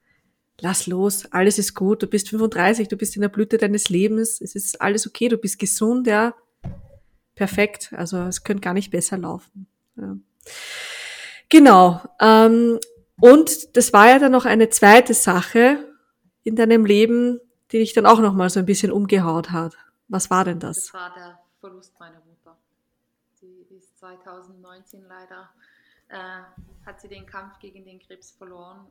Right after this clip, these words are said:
Speaker 2: und das war etwas,
Speaker 1: Mhm.
Speaker 2: ähm, wo ich, ähm, viel schlimmer erwartet habe, als es dann letzten Endes
Speaker 1: Mhm.
Speaker 2: war. Aber nichtsdestotrotz eine,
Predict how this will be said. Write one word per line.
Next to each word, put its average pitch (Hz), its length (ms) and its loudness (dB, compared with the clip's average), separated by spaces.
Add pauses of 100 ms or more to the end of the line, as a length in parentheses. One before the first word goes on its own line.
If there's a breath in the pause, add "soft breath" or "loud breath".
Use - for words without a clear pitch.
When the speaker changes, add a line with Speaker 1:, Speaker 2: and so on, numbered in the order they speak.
Speaker 2:
und 180 200 -20
das 180 220 -20
war 180 200 -20
etwas, - 640 -20
Speaker 1:
Mhm. 196 80 -10
Speaker 2:
ähm, 180 460 -14 (1300)
wo 208 120 -18
ich, 220 220 -20
ähm, 202 580 -20 (380)
viel 262 220 -16
schlimmer 262 480 -16
erwartet 208 580 -20
habe, 262 300 -20 (460)
als 214 200 -20
es 208 120 -20
dann 214 220 -20
letzten 208 360 -20
Endes - 440 -20
Speaker 1:
Mhm. 196 100 -8
Speaker 2:
war. 180 460 -10 (1300)
Aber 220 260 -20
nichtsdestotrotz 220 1120 -20
eine, 190 580 -20